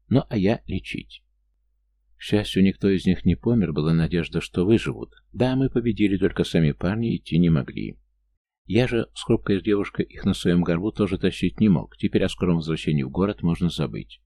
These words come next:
У меня даже промелькнула в голове мысль, что Марет мне на самом деле помог, иначе почему я сознание не потерял во время боя?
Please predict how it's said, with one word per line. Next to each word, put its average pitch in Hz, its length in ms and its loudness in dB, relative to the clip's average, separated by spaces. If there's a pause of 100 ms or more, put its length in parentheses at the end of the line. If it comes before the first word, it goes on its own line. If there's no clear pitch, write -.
(760)
У 90 80 -2
меня 107 300 4
даже 101 260 -2
промелькнула 98 640 0
в - 40 -6
голове 110 240 2
мысль, 139 300 -6
что - 200 2
Марет 104 300 4
мне 98 160 2
на 95 120 -2
самом 101 260 0
деле 98 220 4
помог, 107 500 0 (240)
иначе 98 300 2
почему 85 260 0
я 80 80 2
сознание 92 540 0
не 113 120 2
потерял 104 380 -2
во 78 100 2
время 76 320 2
боя? 60 380 -6